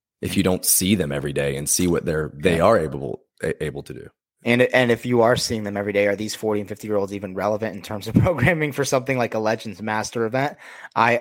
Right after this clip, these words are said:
Speaker 2: I wouldn't personally, I'm not familiar enough with, f-, you know, forty-five and over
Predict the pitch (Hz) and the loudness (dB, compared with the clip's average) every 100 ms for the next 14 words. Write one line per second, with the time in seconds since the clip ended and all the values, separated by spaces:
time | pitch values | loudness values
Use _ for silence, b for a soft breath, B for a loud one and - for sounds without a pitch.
0 | - 139 160 160 156 - - 156 139 175 | 2 2 4 2 -2 -8 -8 -6 -2 -2
1 | 175 175 185 - 120 127 131 131 - 135 | 0 -2 -4 -4 -4 -4 -2 -2 -2 -8
2 | 127 120 113 113 107 104 - 107 101 - | -8 -4 -4 -2 -4 -6 -4 -2 -2 -4
3 | - _ _ _ _ _ _ _ _ _ | -8 _ _ _ _ _ _ _ _ _
4 | _ _ _ - - - - 135 107 87 | _ _ _ -12 -12 -12 -2 2 2 2
5 | 104 - 135 139 123 117 113 101 101 98 | -2 -2 2 2 2 2 4 4 4 0
6 | 92 92 95 87 | -2 -2 -2 -6